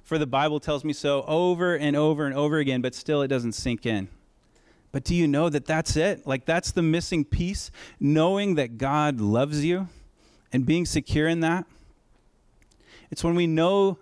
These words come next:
that God loves you and we know that the most important work is completed in Christ that we can rest, that we can rest, that we can lay our burdens down because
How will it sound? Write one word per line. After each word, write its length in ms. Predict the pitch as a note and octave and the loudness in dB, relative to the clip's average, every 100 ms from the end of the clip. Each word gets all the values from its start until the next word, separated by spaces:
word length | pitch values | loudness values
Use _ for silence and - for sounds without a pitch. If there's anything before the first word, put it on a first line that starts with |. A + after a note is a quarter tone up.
| _ | _
that 320 | C3+ C#3 B2 | -4 -4 -2
God 280 | D3+ D3 C#3 | -2 0 0
loves 320 | A#2+ B2 A#2 | 0 0 -2
you 300 | G#2 G2 G#2 - | -4 -4 -8 -2
and 120 | D3 | 2
we 140 | D#3 D3 | 2 2
know 320 | D3+ F3+ F3+ | 2 2 2
that 160 | E3 | 0
the 100 | - | 0
most 460 | D3 D#3 E3 F#3+ - | 2 2 2 0 -2
important 600 | D#3+ D3+ F3+ F3 C#3+ B2 | -2 0 0 2 2 2
work 320 | B2+ D#3 D3+ | 2 0 -2
is 180 | - C3 | -6 -6
completed 540 | - B2 - D3+ D3 C3 | -2 -4 0 0 0 -2
in 120 | A#2+ | -4
Christ 560 | - B2 G#2 - - - - - - | -2 -4 -4 -8 -14 -20 -20 -20 -6
that 160 | C3 C3 | -4 0
we 200 | C#3+ D#3 | 0 0
can 200 | D3 A#2+ | 0 -2
rest, 680 | A#2 G2 - - - - - _ _ _ _ _ _ _ _ | -2 -4 -8 -12 -14 -20 -20 _ _ _ _ _ _ _ _
that 120 | B2+ | -2
we 180 | C#3+ F3+ | 0 0
can 240 | - D#3+ | 0 -2
rest, 280 | C3+ C#3+ C3+ | 0 -2 -2
that 80 | D3 | -4
we 100 | D#3+ | -2
can 140 | G3 | 0
lay 340 | E3+ D3+ E3+ F#3+ | 2 4 2 2
our 160 | E3 | 0
burdens 340 | D3 D#3 D3 B2 | 0 -2 -2 -2
down 260 | C3+ C3+ C3+ | -2 0 0
because 340 | C3+ E3 B2+ | 0 -2 -2